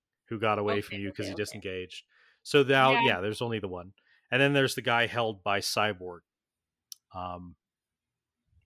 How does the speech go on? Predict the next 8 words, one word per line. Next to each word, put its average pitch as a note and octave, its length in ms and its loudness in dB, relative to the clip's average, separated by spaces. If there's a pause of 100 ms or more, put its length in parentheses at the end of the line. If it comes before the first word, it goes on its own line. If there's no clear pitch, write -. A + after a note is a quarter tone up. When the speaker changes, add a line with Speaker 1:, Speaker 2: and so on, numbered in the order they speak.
(180)
Speaker 1:
yeah. F2+ 220 -12 (200)
Speaker 2:
Wait, A#3+ 200 -2
Speaker 1:
But, C3 200 6
Speaker 2:
how, C3 60 4
Speaker 1:
uh, A#2+ 320 2 (200)
Speaker 2:
where's A#3 360 -4
that G#3 240 -6
guy? E3+ 260 -14